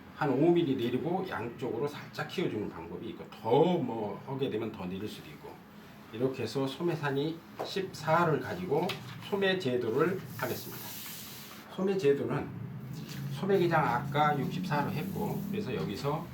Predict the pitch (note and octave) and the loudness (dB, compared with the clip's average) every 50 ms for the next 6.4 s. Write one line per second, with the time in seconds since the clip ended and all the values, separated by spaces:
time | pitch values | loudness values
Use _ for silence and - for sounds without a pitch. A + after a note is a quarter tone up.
0 | - - - - - - - F#2+ F#2 F2+ - F#2+ F#2 F#2+ A2 C3 C#3+ D3 D3+ D#3 | -10 -10 -10 -12 -12 -10 -10 -10 -10 -8 -6 -6 -4 -4 -2 -2 -2 -2 -4 -4
1 | - - - - - - - - - - - - - - - - - - - - | -6 -8 -8 -10 -10 -10 -10 -10 -10 -10 -10 -10 -8 -8 -6 -6 -6 -6 -6 -6
2 | - - - - - - - - - - - - - - - - - - - - | -4 -4 -4 -6 -6 -8 -10 -10 -12 -12 -12 -12 -12 -12 -12 -12 -12 -12 -12 -14
3 | - - - - - - - - - - - - - - - - - - - - | -14 -14 -14 -14 -14 -16 -16 -16 -16 -16 -16 -16 -16 -16 -16 -16 -16 -16 -16 -16
4 | - - - B2 C#3+ F3+ F#3+ - F#3 F3 D3+ D#3 C3+ C#3 C#3+ C3+ C#3+ C3+ A#2+ A2+ | -16 -14 -4 0 2 4 4 4 4 4 2 0 0 -2 0 2 4 4 4 2
5 | G#2+ C#3 E3 D#3+ D3+ - C3+ - - E3 D#3 - G#2+ G#2+ G#2+ G2+ F3 - - G#3 | 2 0 0 0 -2 -4 -6 -6 -2 -2 0 0 0 0 -2 -2 -2 -2 -2 -2
6 | F#3+ - - - - - D3+ - | -2 -2 -4 -6 -4 -4 -4 -4